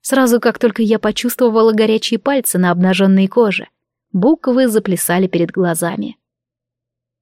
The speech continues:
Я обернулась и увидела его глаза, тёмные, полыхающие силой, страстью. Губы слегка приоткрыты, словно ждут поцелуя. Руки уверенно скользят по моему телу,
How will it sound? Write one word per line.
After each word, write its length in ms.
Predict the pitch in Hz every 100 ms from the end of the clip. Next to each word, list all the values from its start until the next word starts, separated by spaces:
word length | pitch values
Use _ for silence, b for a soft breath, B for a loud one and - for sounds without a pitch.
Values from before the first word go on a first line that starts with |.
| _
Я 180 | 190 254
обернулась 600 | 254 294 240 233 220 -
и 40 |
увидела 380 | 220 214 233 240
его 240 | 240 233
глаза, 500 | 226 220 196 170 180 - _ _ _
тёмные, 520 | - 214 226 202 170
полыхающие 680 | - 180 185 220 220 - 214
силой, 540 | - - 190 196 180
страстью. 680 | - - 175 185 180 - - _ _ _ _
Губы 260 | 240 240 254
слегка 340 | 247 240 247
приоткрыты, 640 | 254 233 - 220 220 208
словно 320 | - 220 214
ждут 240 | 214 247 -
поцелуя. 680 | 233 - 254 220 185 156 - _ _ _ _ _
Руки 340 | 202 196 214
уверенно 460 | 208 190 202 247 262
скользят 600 | - 269 262 202 202 190
по 120 | 202
моему 320 | 190 190 226
телу, 500 | 247 208 202 180 175